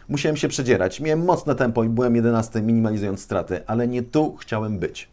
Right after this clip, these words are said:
Prognoza na, na wyścig. Samochód był, bo-, był dobry. Szczególnie w wyścigu byliśmy bardzo mocni. Druga część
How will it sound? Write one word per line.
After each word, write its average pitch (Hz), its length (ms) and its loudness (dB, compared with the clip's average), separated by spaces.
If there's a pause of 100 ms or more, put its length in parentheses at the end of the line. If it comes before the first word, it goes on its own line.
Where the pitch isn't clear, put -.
(380)
Prognoza 107 400 2
na, 131 140 0
na 131 120 0
wyścig. 139 340 -4 (280)
Samochód 160 380 2
był, 147 120 4
bo-, 139 240 0
był 131 160 2
dobry. 90 420 4
Szczególnie 139 400 -2
w 123 40 -2
wyścigu 120 360 -2
byliśmy 104 340 0
bardzo 110 320 2
mocni. 92 320 -6
Druga 143 320 2
część - 440 -4